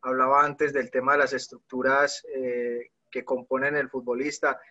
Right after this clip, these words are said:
todas esas estructuras van conectadas. Entonces, si, si el jugador de alguna manera del tema emocional no, no, no está conectado con el juego, pues difícilmente va,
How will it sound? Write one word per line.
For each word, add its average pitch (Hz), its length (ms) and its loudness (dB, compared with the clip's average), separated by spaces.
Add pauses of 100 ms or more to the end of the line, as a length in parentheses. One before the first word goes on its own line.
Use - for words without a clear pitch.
(180)
todas 147 200 2
esas 165 400 2
estructuras 151 580 0
van 156 160 2
conectadas. 135 760 2
Entonces, 135 380 -6
si, 135 100 -8 (200)
si - 140 -8
el 127 60 -4
jugador 131 300 2
de 147 60 2
alguna 151 240 2
manera 135 420 2
del 127 320 -2
tema 143 380 -2
emocional 131 680 -4
no, 147 300 0 (240)
no, 143 240 0
no 143 160 -2
está 151 260 0
conectado 139 640 2
con 143 140 -2
el 123 120 -6
juego, 151 300 2
pues 131 140 -6
difícilmente 135 760 -6
va, 131 240 2